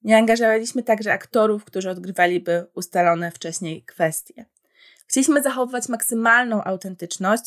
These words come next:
oraz atmosferę, z jaką można się naprawdę spotkać w Noki, dlatego też zdecydowaliśmy się na dzielenie tymi prawdziwymi historiami z życia pracowników Noki w formie wywiadów. Po tych rozmowach my jako firma czekaliśmy już tylko na efekty, za to Clever Hearted miało mnóstwo roboty.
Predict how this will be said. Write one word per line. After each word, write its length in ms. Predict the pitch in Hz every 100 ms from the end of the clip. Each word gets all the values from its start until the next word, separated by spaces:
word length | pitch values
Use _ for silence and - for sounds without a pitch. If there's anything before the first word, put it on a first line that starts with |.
| -
oraz 200 | 196 190
atmosferę, 520 | - 208 - 208 214
z 20 |
jaką 200 | 208 214
można 300 | 214 202 208
się 120 | 208
naprawdę 480 | 190 180 190 180 175
spotkać 420 | 170 175 - 175
w 40 | 180
Noki, 400 | 170 175 233 269 _ - - _ -
dlatego 340 | 214 262 254
też 160 | 254 247
zdecydowaliśmy 680 | 226 226 226 233 269 254
się 100 | 233
na 120 | 196 180
dzielenie 360 | 190 185 180
tymi 200 | 190 185
prawdziwymi 560 | - 202 196 208 262 277
historiami 720 | 247 - 190 190 175 180 180
z 60 |
życia 200 | 185 202
pracowników 680 | 190 185 196 196 220 226 - -
Noki 320 | 185 180 - 175
w 40 |
formie 360 | - - - 175
wywiadów. 680 | 165 - - 220 - - _ _ _ _ _ _ _ _
Po 100 | 269
tych 160 | 339 339
rozmowach 800 | 330 269 240 202 180 190 202 -
my 180 | 220 226
jako 260 | 233 214
firma 540 | 208 240 208 160 180 202
czekaliśmy 480 | 214 196 220 214 208
już 120 | 208
tylko 260 | 185 180 196
na 220 | 180 175
efekty, 520 | 170 147 - 175 302 - - - - -
za 160 | 214
to 120 | 220 240
Clever 280 | 208 208
Hearted 380 | 214 196 - 190
miało 280 | 196 180 175
mnóstwo 380 | 180 175 - 170
roboty. 480 | 160 - - -